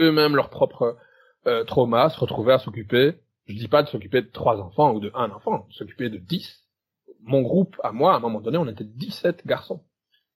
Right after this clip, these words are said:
Comment tu veux t'occuper de dix-sept garçons, vingt-quatre heures sur vingt-quatre, week-end compris, sans week-end d'ailleurs, euh, week-end n'existait pas. Comment tu veux t'occuper de dix-sept enfants,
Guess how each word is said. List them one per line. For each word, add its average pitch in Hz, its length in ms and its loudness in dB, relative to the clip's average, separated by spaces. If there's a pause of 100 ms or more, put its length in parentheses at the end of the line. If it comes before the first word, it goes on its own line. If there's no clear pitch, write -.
(160)
Comment 180 200 2
tu - 100 -4
veux 156 80 6
t'occuper 151 320 2
de 135 80 2
dix-sept 147 360 -2
garçons, 135 440 -2
vingt-quatre 147 380 0
heures 139 80 -4
sur - 160 -6
vingt-quatre, 120 600 -2
week-end 139 440 0
compris, 131 640 -6
sans 196 200 -2
week-end 151 260 -4
d'ailleurs, 139 480 -6
euh, 110 280 -14
week-end 113 240 -4
n'existait 113 460 -8
pas. 156 300 0 (1080)
Comment 190 160 2
tu 226 100 -2
veux 233 60 0
t'occuper 185 300 4
de 165 80 2
dix-sept 165 500 0
enfants, 147 480 -4